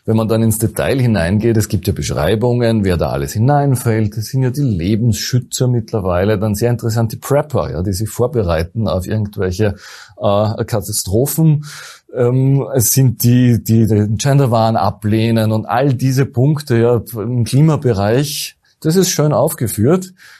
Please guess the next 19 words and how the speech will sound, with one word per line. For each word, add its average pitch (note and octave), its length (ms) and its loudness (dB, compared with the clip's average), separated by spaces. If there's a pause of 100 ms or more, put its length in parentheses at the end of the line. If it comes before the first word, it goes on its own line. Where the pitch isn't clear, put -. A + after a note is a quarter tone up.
(100)
Und A#2 320 -2
wer A#2 160 4
da C#3 200 0
nicht C3 240 -4
die A#2+ 60 0
Regierungslinie B2 840 -2
verfolgt, G#2 840 -4
ist G#2 120 -4
ein F#3+ 120 -2
heterodoxer E3+ 720 -4
Extremist, - 720 -4 (400)
darf - 260 -12
offensichtlich E3 600 -2
vom G#3+ 160 -6
Verfassungsschutz E3 680 -6
beschimpft E3 520 -4
und D#3+ 160 -4
beobachtet - 600 -8
werden. - 260 -12